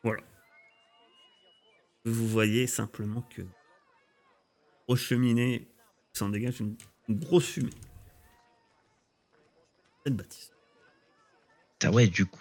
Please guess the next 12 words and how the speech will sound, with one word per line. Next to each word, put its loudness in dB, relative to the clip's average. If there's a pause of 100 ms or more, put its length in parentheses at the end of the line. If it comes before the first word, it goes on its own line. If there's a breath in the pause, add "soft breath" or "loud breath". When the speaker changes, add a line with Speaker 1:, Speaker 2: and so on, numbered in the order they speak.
Speaker 2:
Volcan, 6
c'est 4
papy, 4
alors, 2
dans 0
le -4
sens. 0 (760)
Si 4
on 4
remonte, 6
euh, 6
l'arbre. 4